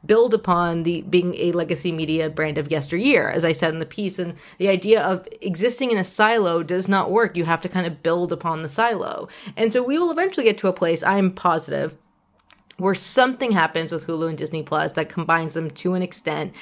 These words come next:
And I don't know what that means for the live T V option. That's always the thing people say whenever I bring it up. They're like, "What about live T V?"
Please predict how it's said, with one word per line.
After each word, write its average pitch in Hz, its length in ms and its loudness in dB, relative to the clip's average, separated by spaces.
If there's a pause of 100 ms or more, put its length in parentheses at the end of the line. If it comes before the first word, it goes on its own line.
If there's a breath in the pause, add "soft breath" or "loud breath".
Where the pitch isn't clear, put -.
(160 loud breath)
And 180 80 0
I 185 60 6
don't 208 80 6
know 214 80 4
what 214 80 4
that 190 160 2
means 190 200 0
for - 60 -10
the 175 140 0
live 151 260 0
T 151 140 -4
V 151 120 -2
option. 147 320 -2
That's 160 180 -4
always 180 360 2
the 175 80 -4
thing 165 220 -4
people 156 240 -2
say 156 180 -4
whenever 160 320 -2
I 170 80 2
bring 160 200 -4
it 160 40 -4
up. 156 140 -6
They're 170 100 0
like, 165 140 -2
"What 294 80 4
about 277 200 2
live 262 260 0
T 175 120 -4
V?" 156 240 -2